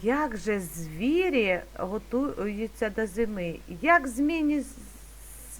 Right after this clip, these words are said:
як вони змінюють своє життя? Яка найголовніша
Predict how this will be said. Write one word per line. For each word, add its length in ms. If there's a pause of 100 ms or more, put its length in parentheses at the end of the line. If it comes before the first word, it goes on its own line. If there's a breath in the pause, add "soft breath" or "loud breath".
(100)
як 300
вони 320
змінюють 760
своє 340
життя? 640 (2000 soft breath)
Яка 360
найголовніша 920